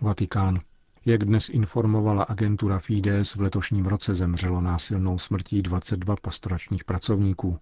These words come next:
třináct kněží, čtyři řeholnice a pět laiků. Nejvíce z nich bylo zabito na americkém kontinentu, sedm kněží a jedna řeholnice – následovaném Ázií a Afrikou se sedmi, respektive pěti oběťmi.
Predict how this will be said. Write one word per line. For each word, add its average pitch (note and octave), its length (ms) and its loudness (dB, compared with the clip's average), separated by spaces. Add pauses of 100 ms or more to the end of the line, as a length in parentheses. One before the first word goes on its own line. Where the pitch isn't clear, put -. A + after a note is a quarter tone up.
(440)
třináct G2 440 0
kněží, G#2+ 500 0
čtyři F#2+ 320 -2
řeholnice F#2+ 720 0
a F2+ 100 -4
pět - 340 -4
laiků. F2 480 -4 (840)
Nejvíce A#2 420 2
z G#2 60 -2
nich A2+ 160 2
bylo A#2 220 4
zabito G2+ 400 2
na G2 100 2
americkém G2 600 0
kontinentu, F2+ 680 0 (280)
sedm F#2+ 380 0
kněží G2+ 480 2
a F2 80 -4
jedna F2 220 0
řeholnice – F#2 640 0 (540)
následovaném G#2+ 680 2
Ázií G2+ 440 0
a F2+ 40 -6
Afrikou G#2 760 -2
se F2+ 200 -4
sedmi, F#2+ 480 0 (100)
respektive F#2 640 -6
pěti F#2+ 460 -4
oběťmi. F2 500 -4